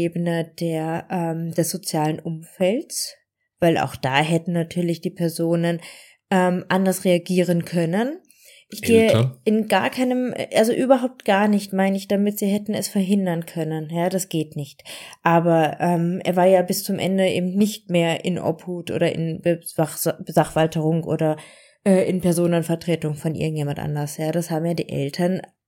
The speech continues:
Speaker 1: bewusst, unbewusst, wie auch immer, nicht weitergeführt.
Speaker 2: Die Vormundschaft, genau.
Speaker 1: Genau, die Vormundschaft.
Speaker 2: Ja.
Speaker 1: Ähm, und da ist, äh, ich glaub, da ist ein riesig großer, äh, blauer Fleck, blinder Fleck, nicht blauer Fleck, blinder Fleck,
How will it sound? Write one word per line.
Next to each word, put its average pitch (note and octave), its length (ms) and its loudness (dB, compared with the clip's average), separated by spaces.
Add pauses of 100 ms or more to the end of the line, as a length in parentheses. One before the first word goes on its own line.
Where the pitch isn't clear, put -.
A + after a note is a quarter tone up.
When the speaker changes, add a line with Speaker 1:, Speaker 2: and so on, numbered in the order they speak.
(140)
Speaker 1:
bewusst, E3+ 800 -2
unbewusst, F#3 680 -2
wie E3 140 2
auch D#3+ 100 -4
immer, F3+ 260 0
nicht - 460 -2
weitergeführt. E3 840 -4 (120)
Speaker 2:
Die B2+ 80 0
Vormundschaft, F2 640 -2
genau. C#4 140 8
Speaker 1:
Genau, E3+ 240 2
die F#3 120 -8
Vormundschaft. D#3+ 520 -6 (160)
Speaker 2:
Ja. B2+ 140 4 (220)
Speaker 1:
Ähm, F#3+ 420 2 (500)
und G#3+ 180 2
da G3 180 6
ist, - 460 0
äh, G3 440 -2
ich - 120 -6
glaub, G3+ 160 0
da - 80 2
ist G3+ 160 -2
ein G3+ 180 0
riesig C4+ 520 4
großer, A3+ 880 0
äh, G#3 40 -6 (140)
blauer G#3 340 4
Fleck, - 340 -2
blinder B3+ 280 2
Fleck, - 320 -6
nicht G3 140 -8
blauer F#3+ 200 -2
Fleck, G#3 320 -8
blinder A#3+ 280 0
Fleck, C4 160 -2